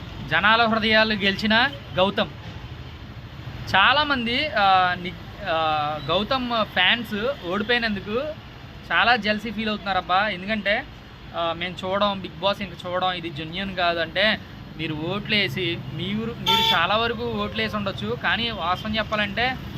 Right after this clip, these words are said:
తెలుగు రాష్ట్రంలో, ఆ, ఇద్దరికీ సమానంగా, నిఖిల్కి, గౌతమ్కి ఇద్దరికీ సమానంగా ఓట్లు అయితే పడ్డాయి.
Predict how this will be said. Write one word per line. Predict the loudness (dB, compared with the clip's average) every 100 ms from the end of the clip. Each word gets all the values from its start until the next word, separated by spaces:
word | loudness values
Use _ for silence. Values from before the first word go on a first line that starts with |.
| -8 -6 -2
తెలుగు | 0 4
రాష్ట్రంలో, | 6 6 4 4 6 6 6 4 0 -4 -6 -8 -8 -10 -10 -8 -4
ఆ, | -2 -4
ఇద్దరికీ | -6 -2 0 0 0
సమానంగా, | 0 2 2 2 2 0
నిఖిల్కి, | -2 -6 -8 -6 -6 -4
గౌతమ్కి | -4 -2 -4 -4 -6
ఇద్దరికీ | -6 -6 -6 -4
సమానంగా | -4 0 0 -2 -2 -2
ఓట్లు | -2 -4 -6 -2
అయితే | -2 -2
పడ్డాయి. | -2 -2 -2 -2 -8